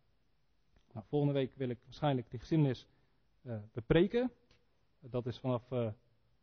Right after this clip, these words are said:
hoofd-, hoofdstuk achttien, vers dertien. Dat Jeruzalem wordt belegerd door Sanherib. Een hachelijke situatie. Jeruzalem heeft eigenlijk helemaal geen strijdkrachten meer. Alle munitie is op.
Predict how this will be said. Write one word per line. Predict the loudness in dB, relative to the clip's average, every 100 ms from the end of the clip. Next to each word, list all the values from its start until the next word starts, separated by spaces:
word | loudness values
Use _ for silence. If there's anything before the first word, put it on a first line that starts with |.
| _
hoofd-, | -6 -6 -6 -20 _ _ -10
hoofdstuk | -10 -10 -6
achttien, | -6 -2 -2
vers | 0
dertien. | 2 2 4 2 2 _ _ _ _
Dat | -12 0
Jeruzalem | 6 8 8 8 8
wordt | 6 2 -2
belegerd | 0 4 4 4 0
door | 0
Sanherib. | 0 2 4 4 2 -4 -16 _ _ _ _ _ _ _ _ _ _ -2
Een | 2
hachelijke | 4 6 4 4
situatie. | -2 4 4 4 0 -4 -6 _ _ _ _ _ -2
Jeruzalem | 2 4 4 4
heeft | 4 0
eigenlijk | 0 -2 0
helemaal | 0 0
geen | 0 -4
strijdkrachten | 0 2 2 2 0 4 4
meer. | 4 0
Alle | 2
munitie | 8 10 10 10 2
is | 4
op. | 4 2